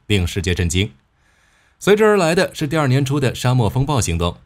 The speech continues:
以美国为首的联合国部队用冷战时期攒下的高科技武器对萨达姆重拳出击，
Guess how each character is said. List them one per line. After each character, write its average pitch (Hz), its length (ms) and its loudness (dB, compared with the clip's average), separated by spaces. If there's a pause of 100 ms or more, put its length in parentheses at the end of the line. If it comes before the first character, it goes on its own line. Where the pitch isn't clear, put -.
(140)
以 170 140 2
美 165 160 2
国 165 100 0
为 160 140 0
首 120 160 -2
的 110 80 0
联 110 200 2
合 127 140 0
国 107 100 0
部 95 120 0
队 98 240 0
用 127 180 2
冷 110 160 0
战 127 140 2
时 127 120 -4
期 123 240 0
攒 98 220 0
下 98 100 -2
的 95 120 -4
高 104 160 0
科 107 160 0
技 101 120 0
武 90 140 0
器 107 260 0
对 104 140 2
萨 98 140 -2
达 98 100 0
姆 95 160 -2
重 90 180 -4
拳 85 160 -4
出 90 120 -4
击， 95 240 -2